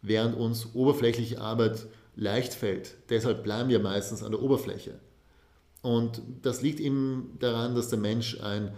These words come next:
dopamingesteuertes Wesen ist, das eben Ablenkung sucht und das ist natürlich auch tief in den Genen verankert. Aber ja, die Frage ist, gibt es eine Möglichkeit, das Gehirn zu überlisten, um leistungsfähiger zu werden?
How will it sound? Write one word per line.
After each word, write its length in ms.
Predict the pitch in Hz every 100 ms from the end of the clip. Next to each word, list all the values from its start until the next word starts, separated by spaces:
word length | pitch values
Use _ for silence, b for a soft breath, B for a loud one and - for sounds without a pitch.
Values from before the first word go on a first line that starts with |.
| B B - -
dopamingesteuertes 1120 | 120 127 117 139 147 120 113 113 113 110 101
Wesen 340 | 110 107 113 104
ist, 360 | 104 - -
das 320 | 104 - - B B B
eben 300 | 117 117 117
Ablenkung 500 | 123 143 135 139 139
sucht 640 | - - 143 135 - - 120 110
und 320 | 117 117 117 - - B B B
das 220 | 110 113
ist 100 | 120
natürlich 280 | 123 123 123
auch 80 | 123
tief 340 | - 131 127
in 60 | 120
den 120 | 107
Genen 320 | 104 104 104
verankert. 600 | 101 101 104 - 98 - - b b b -
Aber 600 | 123 131 135 135 143 170 190 190
ja, 260 | 170 165 110
die 120 | 113
Frage 300 | - 123 131
ist, 200 | 135 - B B
gibt 160 | - 151
es 100 | 156
eine 140 | 151
Möglichkeit, 460 | 123 160 - 143 135
das 120 | 135
Gehirn 380 | 131 87 143 160
zu 120 | -
überlisten, 580 | 113 101 127 - - 160
um 400 | - 113 107 98 B -
leistungsfähiger 920 | - 92 113 127 147 - - 120 117 110
zu 200 | 101 92
werden? 400 | 87 92 143